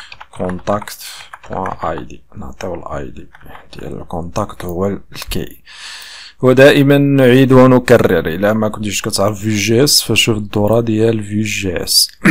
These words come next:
<clears throat> دابا عاوتاني غادي نديرو كما العادة، فغادي نديرو ام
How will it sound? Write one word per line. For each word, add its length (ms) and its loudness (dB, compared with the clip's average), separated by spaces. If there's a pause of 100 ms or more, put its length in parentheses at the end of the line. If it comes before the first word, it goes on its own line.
(460)
<clears throat> 800 -10
دابا 320 8
عاوتاني 500 2
غادي 240 -2
نديرو 480 0
كما 320 -4
العادة، 580 -2 (1000)
فغادي 400 2
نديرو 360 0
ام 200 -6